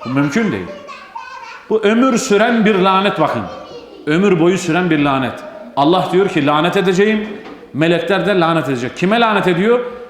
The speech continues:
Ramazan ayında büyük günah işleyenler. Bunun başında zina geliyor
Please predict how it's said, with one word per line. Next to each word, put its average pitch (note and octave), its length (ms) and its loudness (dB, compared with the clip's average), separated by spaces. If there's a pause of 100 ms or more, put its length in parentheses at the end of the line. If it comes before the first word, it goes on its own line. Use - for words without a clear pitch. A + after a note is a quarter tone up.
(160)
Ramazan F3 400 2
ayında D#3 440 0
büyük E3+ 280 0
günah D#3 240 0
işleyenler. A2 400 -6 (440)
Bunun D3 300 -2
başında D#3 400 0
zina C#3 340 -2
geliyor E3+ 360 0